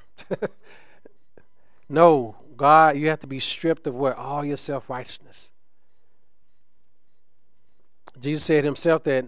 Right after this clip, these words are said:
uh, "No man can follow me unless he first" what? Denies himself. You have to deny yourself worth, your, your, your worth and who you think you are.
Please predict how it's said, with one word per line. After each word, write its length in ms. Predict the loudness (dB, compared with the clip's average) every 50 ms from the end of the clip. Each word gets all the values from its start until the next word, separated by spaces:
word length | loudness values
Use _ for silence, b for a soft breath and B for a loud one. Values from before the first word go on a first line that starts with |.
| -8 -14
uh, 440 | -12 -8 -8 -8 -8 -8 -10 -12 -14 -16 -16 -20 -20 -20 -20 -20 -20 -20 -20 -20 -20 -20 -20 -20 -20 -20 -20 -20 -20 -20 -20 -20 -20 -20 -20 -20 -20 -20 -20 -20 -20 -20 -20 -20 -18 -18 -18 -8
"No 160 | -2 2 4 6
man 200 | 8 8 8 6
can 120 | 4 0
follow 320 | 4 6 8 8 8 6
me 260 | 6 2 0 0 0 0
unless 260 | 0 0 0 -2 -2
he 80 | -6
first" 280 | -6 -4 -4 -4 -4 -6
what? 280 | -6 -6 -6 -6 -8 -12 -18 -20 -20 -20 -20 -20 -18 -14
Denies 840 | -12 -10 -6 -4 -2 -2 0 0 2 2 0 0 -2 -4 -8 -12 -14 -16 -20 -20 -20 -20 -20 -16 -10
himself. 600 | -8 -8 -8 -6 -6 -6 -6 -6 -6 -8 -12 -16 -18 -20 -20 -20 -20 -20 -20 -20 -20 -20 -20 -20 -20 -20 -20 -20 -20 -20 -20 -20 -20 -20 -20 -20 -20 -20 -20 -20 -20 -18 -12
You 80 | -8 -8
have 80 | -8 -6
to 80 | -6 -8
deny 280 | -6 -2 0 2 2
yourself 420 | 2 2 0 0 0 -2 -2 -2 -2
worth, 200 | -4 -4 -4 -4
your, 240 | -2 -2 -2 -2 -4 b b b b
your, 100 | b -8
your 240 | -8 -6 -4 -4 0
worth 240 | 4 4 4 4 2
and 120 | -2 -6
who 100 | -4 -4
you 140 | -6 -6 -6
think 340 | -6 -2 -2 -2 -2 -2 -6
you 180 | -6 -2 -2
are. 240 | -2 -2 -2 -6 -8